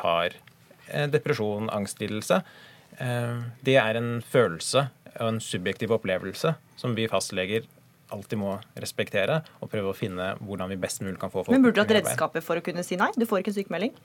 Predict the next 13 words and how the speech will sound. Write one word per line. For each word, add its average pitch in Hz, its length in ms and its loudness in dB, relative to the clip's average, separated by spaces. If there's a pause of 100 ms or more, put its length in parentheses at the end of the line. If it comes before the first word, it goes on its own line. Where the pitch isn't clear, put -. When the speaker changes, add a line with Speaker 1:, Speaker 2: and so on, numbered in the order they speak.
(760)
Speaker 1:
Nei, 104 160 0
jeg 98 60 -4
synes 104 180 -6
det 107 80 2
er - 160 -6
kjempefint 101 560 -6
at 107 80 -2
vi 110 80 0
har 104 160 4
som 107 100 -4
et 104 140 -4
tillitsbasert - 880 0
system. 135 400 -2